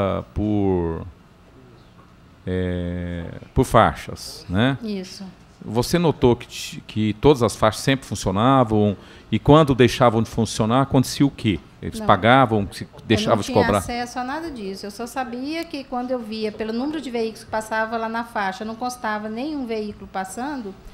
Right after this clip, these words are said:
Speaker 2: aí eu tive acesso ao relatório, né? Aí no relatório tinha uma conta lá que tinha que fazer, eles tinham que emitir um relatório, é,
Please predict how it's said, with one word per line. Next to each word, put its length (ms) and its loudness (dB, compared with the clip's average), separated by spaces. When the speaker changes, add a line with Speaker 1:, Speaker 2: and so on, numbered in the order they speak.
Speaker 2:
aí 200 -6
eu 80 -4
tive 280 -10
acesso 440 -8
ao 80 -4
relatório, 680 -8
né? 280 -6
Aí 140 -4
no 100 -4
relatório 600 -4
tinha 200 -8
uma 160 -4
conta 600 -6
lá 400 -4
que 140 -10
tinha 300 -8
que 100 -16
fazer, 520 -6
eles 220 -8
tinham 140 -8
que 80 -8
emitir 300 -8
um 80 -6
relatório, 760 -6
é, 920 -8